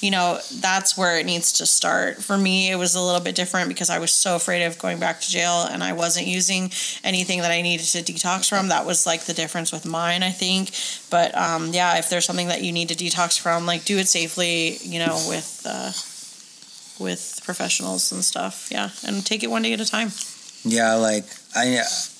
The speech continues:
Speaker 2: I definitely, well, 'cause when I was trying to get into rehab, it was different, but now it's, I, I hear it from my partner too that it's just, there's way more resources. So definitely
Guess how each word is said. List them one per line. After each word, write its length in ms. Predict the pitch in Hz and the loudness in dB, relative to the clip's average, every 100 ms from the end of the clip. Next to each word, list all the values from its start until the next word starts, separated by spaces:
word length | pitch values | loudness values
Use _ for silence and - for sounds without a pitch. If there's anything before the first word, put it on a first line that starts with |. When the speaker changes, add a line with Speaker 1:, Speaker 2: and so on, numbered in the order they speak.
| - | -2
Speaker 2:
I 140 | 117 | 0
definitely, 560 | 117 113 135 120 117 123 | 2 0 0 0 0 2
well, 200 | 143 156 | 4 4
'cause 220 | 151 127 | 4 2
when 160 | 131 127 | 2 4
I 140 | 127 | 4
was 420 | 139 135 - - | 4 4 2 0
trying 200 | - 135 | 2 2
to 80 | 131 | 2
get 140 | 131 135 | 2 4
into 200 | 131 131 | 4 4
rehab, 220 | 127 123 | 4 4
it 40 | |
was 220 | 120 104 | 4 2
different, 320 | 104 104 110 101 | 0 0 -2 -2
but 140 | 101 | 0
now 360 | 104 104 104 107 - - - | 2 2 2 0 -4 -8 -4
it's, 300 | 107 95 92 | -2 0 2
I, 180 | 104 98 - - | 2 0 -2 0
I 60 | |
hear 420 | 98 - 107 101 104 | 0 0 2 2 2
it 120 | 101 | -2
from 220 | - 107 | -4 -2
my 120 | 101 | -2
partner 340 | 95 101 104 95 | 0 -2 -2 0
too 320 | - 98 98 | 0 0 0
that 240 | 92 92 | 0 0
it's 200 | 90 - | 0 0
just, 720 | 92 - - - - - - 107 | 2 0 0 -6 -20 -20 -14 -6
there's 240 | 104 95 | -4 -2
way 180 | 95 98 | -2 0
more 220 | 98 95 | 0 0
resources. 720 | 90 92 - 98 90 - - | -2 -2 -2 -2 -2 -2 0
So 160 | - 95 | -2 -2
definitely 880 | 87 95 - 98 92 95 92 92 | -4 -4 -2 -4 -2 -2 -2 -4